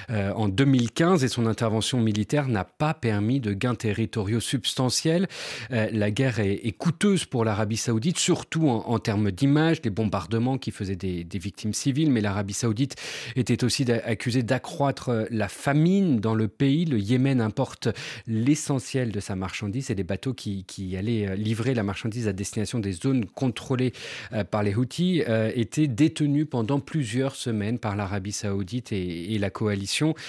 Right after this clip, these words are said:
officiellement pour inspection, mais c'était vu comme une forme de, de blocus qui ne disait pas son nom. Alors depuis un an, euh, les né-, des négociations ont lieu entre les, les Houthis, euh, et l'Arabie Saoudite sous l'égide, euh, d'Oman, un pays voisin,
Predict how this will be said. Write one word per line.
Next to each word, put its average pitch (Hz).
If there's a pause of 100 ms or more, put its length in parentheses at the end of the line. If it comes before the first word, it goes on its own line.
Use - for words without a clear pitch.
(320)
officiellement 120
pour 107
inspection, 117
mais 123
c'était 113
vu 120
comme 110
une 101
forme 117
de, 104
de 104
blocus 143
qui 127
ne 113
disait 110
pas 113
son 117
nom. 104
Alors 110
depuis 120
un 139
an, 151 (440)
euh, 113
les 107
né-, 110
des 110
négociations 120
ont 104
lieu 117
entre 107
les, 95
les 95
Houthis, 107
euh, 90
et 107
l'Arabie 98
Saoudite 107
sous -
l'égide, 117
euh, 98
d'Oman, 123
un 101
pays 101
voisin, 117